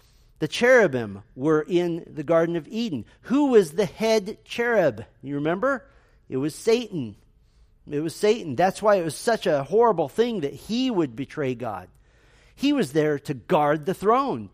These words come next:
And the E-, Garden of Eden was the throne room of God on earth, so to speak. So there are the cherubim. They're associated with the throne. There are the seraphim. Isaiah six,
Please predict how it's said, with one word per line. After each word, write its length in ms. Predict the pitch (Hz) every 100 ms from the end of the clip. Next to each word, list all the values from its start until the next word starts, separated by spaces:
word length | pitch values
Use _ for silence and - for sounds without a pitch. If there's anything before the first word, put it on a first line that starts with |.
| _ _ _ -
And 140 | 175
the 180 | 180 202
E-, 120 | 214
Garden 320 | 185 185 208
of 80 | 165
Eden 260 | 190 233 160
was 280 | 175 196 -
the 100 | 202
throne 480 | 156 175 190 208
room 180 | 190 190
of 100 | 185
God 280 | 143 151 156
on 140 | 151
earth, 200 | 175 202
so 220 | - 156 127
to 80 |
speak. 260 | - 123 113 - -
So 160 | - 208
there 140 | 208
are 60 | 196
the 60 | 180
cherubim. 540 | - 233 226 147 170
They're 140 | 175
associated 560 | 165 - 190 - 180 165
with 160 | 156 -
the 60 |
throne. 480 | - 202 202 127 92 _ _ _ _ _ _ -
There 220 | 151 185
are 80 | 175
the 80 | 165
seraphim. 800 | - 233 254 208 147 139 180 196 _ _ _ _ _ _ _ _ _ _ _ _ _ _ _ _ _ _
Isaiah 400 | 160 185 202 214
six, 560 | 156 - 262 - -